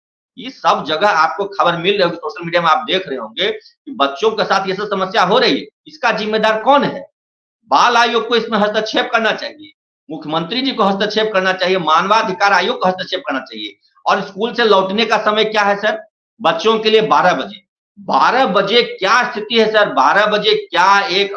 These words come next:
आम इंसान सड़क पर निकल सकता है? आप उम्मीद करते हैं सर कि इस चिलचिलाती धूप में एक आम आदमी बारह बजे अपने घर से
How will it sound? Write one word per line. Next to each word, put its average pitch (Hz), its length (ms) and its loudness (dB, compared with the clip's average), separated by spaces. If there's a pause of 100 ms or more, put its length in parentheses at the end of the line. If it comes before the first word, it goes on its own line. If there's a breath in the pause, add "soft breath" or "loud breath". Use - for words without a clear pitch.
आम 196 260 4
इंसान 185 460 0
सड़क 185 360 0
पर 185 100 2
निकल 175 240 0
सकता 185 360 0
है? 180 340 0 (1000)
आप 190 260 2
उम्मीद 196 300 0
करते 208 280 0
हैं 247 180 0
सर 160 120 0 (460)
कि 170 80 -14
इस - 300 -6
चिलचिलाती 196 760 0
धूप 196 300 0
में 151 120 -4
एक 190 240 0
आम 185 320 2
आदमी 170 500 0
बारह 185 260 4
बजे 185 240 0
अपने 175 240 -4
घर 156 260 -2
से 175 340 0